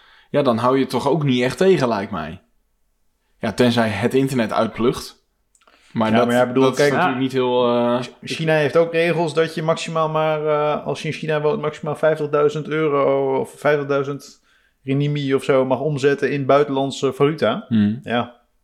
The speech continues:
Speaker 3: Ja, en het Bitcoin
Speaker 2: Hoe
Speaker 3: minen
Speaker 2: lang kan je dat volhouden?
Speaker 1: Ja. Nou, dat bedoel ik een beetje. Het is, die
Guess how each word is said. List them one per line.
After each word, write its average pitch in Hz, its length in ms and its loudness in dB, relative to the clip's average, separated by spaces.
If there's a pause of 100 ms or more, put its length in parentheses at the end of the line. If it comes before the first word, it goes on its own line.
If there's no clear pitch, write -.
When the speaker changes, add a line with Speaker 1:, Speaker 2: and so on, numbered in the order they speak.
(1040)
Speaker 3:
Ja, 110 100 -10
en 113 80 -4
het 117 140 -4
Bitcoin 143 340 0
Speaker 2:
Hoe 127 80 4
Speaker 3:
minen 156 160 6
Speaker 2:
lang 160 120 4
kan 165 100 6
je 165 60 6
dat 160 120 0
volhouden? 117 440 0
Speaker 1:
Ja. - 340 -4 (760)
Nou, 151 160 2
dat 151 100 2
bedoel 139 180 2
ik 147 80 -4
een 160 60 -4
beetje. 123 280 0
Het 120 160 -2
is, 123 360 -8
die 135 320 -12